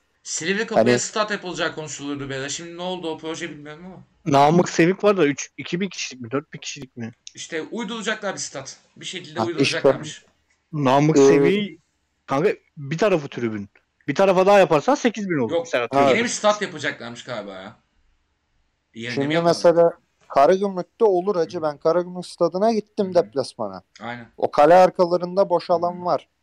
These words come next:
Speaker 1: Var.
Speaker 2: Bir şeyler yaparsın, zemini aşağı
Speaker 1: Hı hı.
Speaker 2: indirirsin falan. Orada bir sekiz, dokuz bin
Speaker 3: çıkar ya.
Speaker 2: kişilik stat
Speaker 1: Hı hı.
Speaker 2: yaparsın en kötü.
Speaker 3: Aynen, on bine çıkar.
Speaker 1: Aynen.
Speaker 2: Çıkar orası.
Speaker 1: Hı hı.
Speaker 2: Ya orada biz,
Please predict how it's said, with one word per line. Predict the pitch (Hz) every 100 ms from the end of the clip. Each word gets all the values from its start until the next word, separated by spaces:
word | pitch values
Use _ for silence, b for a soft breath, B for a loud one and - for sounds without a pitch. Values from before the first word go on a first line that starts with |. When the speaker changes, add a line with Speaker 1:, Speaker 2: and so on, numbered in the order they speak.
| _ _
Speaker 1:
Var. | 104 110 -
Speaker 2:
Bir |
şeyler | - 143 160 196
yaparsın, | 185 - 139 - 180
zemini | 156 147 147 156
aşağı | 160 151 175
Speaker 1:
Hı | 170
hı. |
Speaker 2:
indirirsin | 170 156 147 - -
falan. | - 180 214
Orada | 185 175 170 170
bir | 170
sekiz, | - - 156 190 180
dokuz | 156
bin | 120
Speaker 3:
çıkar | 107
ya. | 90
Speaker 2:
kişilik | 113 165 160 -
stat | - 190
Speaker 1:
Hı |
hı. | 151
Speaker 2:
yaparsın | 151 185 190 190
en | 156 135
kötü. | - 123 -
Speaker 3:
Aynen, | 180 147 113
on | 135 143 156
bine | 151 143
çıkar. | - 151 - _ _ _ _
Speaker 1:
Aynen. | 120 113 -
Speaker 2:
Çıkar | - 214
orası. | 214 151 - -
Speaker 1:
Hı | 101 _ 107
hı. | 107
Speaker 2:
Ya | 104
orada | - 160 180 202
biz, | 202 -